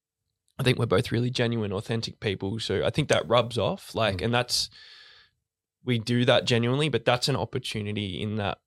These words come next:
Speaker 1: space to, to do that, 'cause now people will associate the brand with a couple of guys who, you know, wanna have a chat, um, who, yeah, who are really sort of
Speaker 2: Mm.
Speaker 1: genuine. So I, I think, I think that goes a long way to, like, building your brand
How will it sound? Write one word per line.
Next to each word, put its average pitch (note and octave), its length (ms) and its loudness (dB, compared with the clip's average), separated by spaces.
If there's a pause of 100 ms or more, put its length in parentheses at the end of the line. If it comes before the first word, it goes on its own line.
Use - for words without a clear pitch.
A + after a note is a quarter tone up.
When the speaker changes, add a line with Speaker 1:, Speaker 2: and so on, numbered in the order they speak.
Speaker 1:
space - 500 0
to, - 260 -4 (240)
to A#2+ 140 -2
do G#2 200 0
that, D3 220 0
'cause A2 180 -2
now A2+ 220 0
people G#2+ 560 -6
will G#2+ 220 -4
associate G#2 500 -4
the - 80 -8
brand G2+ 440 -4
with A2+ 100 -10
a A#2 60 -8
couple - 280 -6
of G2+ 60 -8
guys G2 320 -4
who, G2+ 240 -8 (600)
you C#3+ 100 2
know, A2+ 80 6
wanna B2+ 180 4
have B2 160 2
a A2+ 40 -4
chat, A2+ 420 2 (140)
um, G#2+ 420 -4 (1040)
who, A2 460 0 (380)
yeah, A#2 300 4 (140)
who A#2+ 140 2
are A2+ 80 4
really G#2 240 2
sort G#2 220 -2
of F#2+ 60 0
Speaker 2:
Mm. B2 60 -4
Speaker 1:
genuine. B2+ 460 2
So G#2+ 440 2
I, A2 200 2
I - 20 4
think, - 500 -2
I A#2 80 0
think D3 200 -4
that C3+ 260 -2
goes A2+ 240 2
a A2+ 40 0
long G#2+ 240 -4
way G2+ 300 -4
to, - 160 -4
like, - 240 -6
building A2+ 300 -2
your G#2 100 -6
brand G#2+ 420 -6